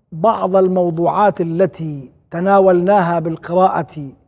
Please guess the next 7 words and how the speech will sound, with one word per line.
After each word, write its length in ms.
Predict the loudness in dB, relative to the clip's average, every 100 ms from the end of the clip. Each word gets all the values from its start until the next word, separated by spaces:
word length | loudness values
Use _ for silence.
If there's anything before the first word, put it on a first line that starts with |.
| _ _ _ _ -10
والفحص، 640 | -8 2 2 2 -6 -12 -14 _ _ _ _ _ _ _ -6
ثم 560 | 0 2 4 4 2 -2 -14 _ _ _ _ _ -2
بدأنا 460 | 2 6 4 4 2
اليوم 520 | 6 6 6 2 -8 -20 _ _ _ _ _ _ _ _ _
في 80 | -4
استعراض 920 | -4 0 4 6 8 8 6 0 -2
المنصوبات، 840 | 0 0 -2 -2 -2 2 4 2